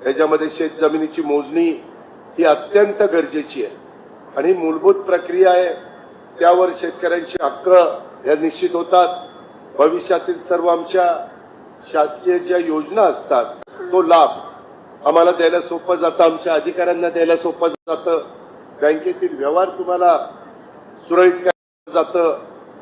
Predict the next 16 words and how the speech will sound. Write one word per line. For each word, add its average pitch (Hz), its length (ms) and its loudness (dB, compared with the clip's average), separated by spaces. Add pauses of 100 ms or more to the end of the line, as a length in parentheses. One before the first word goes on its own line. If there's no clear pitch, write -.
(120)
पीक 175 240 2
विमा 180 220 2
असेल 175 420 0 (100)
किंवा 165 180 0
कर्ज 165 360 -4 (360)
आदी 147 240 -2
सारख्या 165 720 -6 (600)
मजबूत 151 420 0
आधार 160 380 4 (840)
त्याच्यातनं 165 520 0
तयार 170 240 2
होतो. 160 460 -4 (480)
माझ्या 160 1400 -4
सर्व 185 380 0
शेतकऱ्यांच्या 165 680 -6
जमिनी 143 500 -4